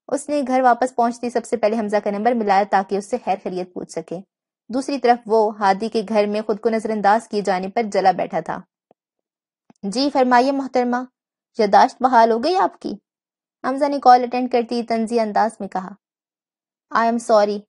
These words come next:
इर्तिजा और हादी की वजह से मैंने मुखातिब नहीं किया था आपको।" दूसरी तरफ वो शर्मिंदगी से गोया हुई। "क्यों, इन दोनों ने मुझसे बात करने पे कोई जुर्माना कर देना था आपको?" उसके तंज पर वो मजीद खुफत का शिकार हुई।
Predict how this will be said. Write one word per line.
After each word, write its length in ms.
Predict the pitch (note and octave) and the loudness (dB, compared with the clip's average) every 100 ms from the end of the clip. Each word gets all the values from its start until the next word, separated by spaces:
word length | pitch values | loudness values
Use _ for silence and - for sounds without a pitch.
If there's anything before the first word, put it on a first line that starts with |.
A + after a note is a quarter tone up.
| - | -4
इर्तिजा 340 | C4 C4 B3+ C4 | -4 -2 0 0
और 60 | |
हादी 280 | B3 A3 A#3 | 4 2 0
की 120 | B3 | -4
वजह 200 | A#3 A3 | -4 -4
से 100 | A#3 | -4
मैंने 180 | A#3+ A#3+ | -2 -2
मुखातिब 440 | B3 A3 G#3+ C4+ | 0 0 0 -2
नहीं 160 | A#3+ G#3+ | -2 -2
किया 160 | G#3 G3 | -2 -2
था 140 | G3+ | -2
आपको।" 380 | F#3 - G3 G#3 _ _ _ _ G#3 | -6 -6 -10 -10 _ _ _ _ -8
दूसरी 260 | G#3+ A#3 | -6 -6
तरफ 200 | G#3 G#3 | -4 -4
वो 100 | A3 | -4
शर्मिंदगी 540 | A3+ G#3+ G#3 A3 A#3 B3+ | -6 -6 -6 -6 -6 -8
से 120 | A3 | -6
गोया 220 | G3 F#3+ | -2 -2
हुई। 220 | G3 G#3 - _ _ _ _ _ _ _ _ | -4 -8 -14 _ _ _ _ _ _ _ _
"क्यों, 240 | D#4 E4+ | 0 0
इन 120 | D#4+ | 2
दोनों 260 | B3+ C4 D4 | 4 4 2
ने 80 | D4 | 0
मुझसे 400 | C#4 C4+ - C#4 | -2 -4 0 2
बात 280 | A3+ A#3 B3 | 4 4 4
करने 220 | C4 C4+ | -2 0
पे 100 | C4+ | 0
कोई 140 | C4 | 0
जुर्माना 380 | A#3 G#3+ G#3+ D4 | -2 0 2 2
कर 140 | F#4 | 4
देना 220 | E4 D#4 D#4 | 4 2 0
था 140 | D4+ | 0
आपको?" 380 | C4+ - C4 C4 _ _ _ _ - | 0 0 -4 -4 _ _ _ _ -18
उसके 220 | - F#3+ | -12 -8
तंज 260 | F3+ A3+ A#3+ | -4 -4 -2
पर 100 | G#3+ | -2
वो 80 | G#3+ | -2
मजीद 300 | G#3 A#3+ - | -4 -4 -8
खुफत 300 | A#3+ G3 - | -4 -4 -2
का 100 | G#3+ | -6
शिकार 380 | G#3 - E3+ | -4 -2 0
हुई। 140 | - | -2